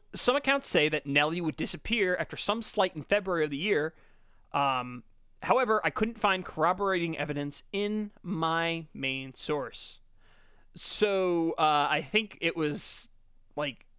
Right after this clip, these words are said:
Abner's brother or something like that, um, offended her in some way, and she, like, disappeared. Just, that's the one telling I heard of it, but, like, I didn't find that in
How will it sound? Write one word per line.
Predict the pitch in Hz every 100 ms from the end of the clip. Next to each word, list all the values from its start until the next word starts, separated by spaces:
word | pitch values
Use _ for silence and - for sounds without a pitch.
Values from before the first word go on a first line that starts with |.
| - - - -
Abner's | 151 160 160 143
brother | - 139 127 131 135
or | 143
something | - 156 156
like | 151 143
that, | 151 147 151 - - -
um, | 165 131 127 120 117 123 - - - - - - -
offended | - 165 139 143
her | 147 147 143 143 147 - - -
in | 139
some | - 156 147
way, | 147 147 147 139
and | 135
she, | -
like, | 135 131
disappeared. | 139 135 - 135 127
Just, | 131 - - - - -
that's | - 180
the | 208
one | 170 151 156
telling | 175 165 170
I | 165
heard | 165 175
of | 170
it, | 190 185 - - -
but, | 165
like, | 160 143
I | 147
didn't | 170 165
find | - 151 143
that | 147 143
in | 139 135 131